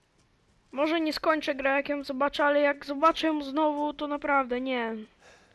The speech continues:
To ja nie wytrzymam po prostu. Ile razy można być przez nią goniony, no?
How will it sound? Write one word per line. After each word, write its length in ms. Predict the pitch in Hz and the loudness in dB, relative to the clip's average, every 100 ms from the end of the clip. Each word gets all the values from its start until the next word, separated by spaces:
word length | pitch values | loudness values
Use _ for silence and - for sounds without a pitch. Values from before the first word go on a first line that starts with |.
| _ _ _ _ _ _ | _ _ _ _ _ _
To 100 | - | -4
ja 80 | 277 | 0
nie 160 | 302 330 | 2 0
wytrzymam 580 | 415 - - 330 269 254 | -2 -2 0 2 2 -2
po 140 | 254 | -8
prostu. 440 | 262 247 247 294 | -4 -4 -4 -4
Ile 300 | 311 339 330 | 0 2 4
razy 340 | 320 320 320 311 | 4 2 0 -4
można 600 | 311 320 302 302 302 311 _ _ _ | -4 -4 -4 -4 -2 -4 _ _ _
być 440 | 262 285 - - | -8 -8 -4 -6
przez 340 | - - 277 269 | -6 -4 -4 -2
nią 280 | 269 269 269 | -6 -6 -4
goniony, 440 | 262 254 233 214 | -2 -2 -6 -8
no? 200 | 214 226 | -10 -12